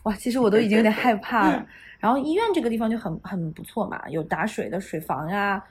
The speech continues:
Speaker 1: 护士的那个值班台子下面那个桌子呀，还有楼梯的死角呀，其实都是很好藏的地方，
Speaker 2: 嗯。
Speaker 1: 很难找。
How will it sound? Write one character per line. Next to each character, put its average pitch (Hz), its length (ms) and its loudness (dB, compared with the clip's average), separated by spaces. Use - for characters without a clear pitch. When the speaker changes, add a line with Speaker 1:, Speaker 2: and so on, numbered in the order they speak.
Speaker 1:
护 262 220 -4
士 226 160 -6
的 214 80 0
那 214 140 0
个 202 100 -4
值 - 160 -6
班 233 220 0
台 - 280 -6
子 196 140 -8
下 226 160 -2
面 214 160 0
那 202 100 -4
个 196 120 -6
桌 220 260 -2
子 220 160 -2
呀， 190 260 0
还 - 140 -4
有 202 100 4
楼 175 180 0
梯 214 160 -6
的 226 120 -2
死 - 280 -8
角 202 300 -4
呀， - 240 -6
其 - 140 -6
实 202 60 -2
都 220 120 -2
是 226 60 -4
很 208 180 -4
好 208 120 -2
藏 - 260 -10
的 165 80 -4
地 220 180 -4
方， - 240 -8
Speaker 2:
嗯。 120 180 -12
Speaker 1:
很 196 100 -6
难 185 240 -2
找。 - 360 -6